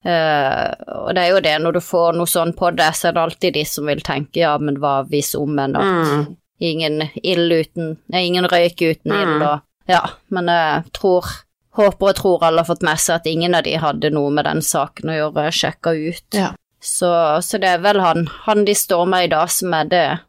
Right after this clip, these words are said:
Speaker 1: ja, kanskje det som er rette svaret. Nå får jo håpe at politiet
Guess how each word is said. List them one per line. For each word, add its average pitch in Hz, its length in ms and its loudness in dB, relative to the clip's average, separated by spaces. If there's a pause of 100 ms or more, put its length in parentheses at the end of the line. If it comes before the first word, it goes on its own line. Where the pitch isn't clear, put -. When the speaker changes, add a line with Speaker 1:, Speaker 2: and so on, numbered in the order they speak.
(500)
Speaker 1:
ja, - 140 0 (840)
kanskje 226 300 -2
det 214 140 2
som 214 160 0
er 233 240 0 (480)
rette 240 300 -4
svaret. 247 400 -2
Nå 196 80 -2
får 208 160 0
jo 202 60 2
håpe 180 280 -2
at - 140 -8
politiet 180 720 -2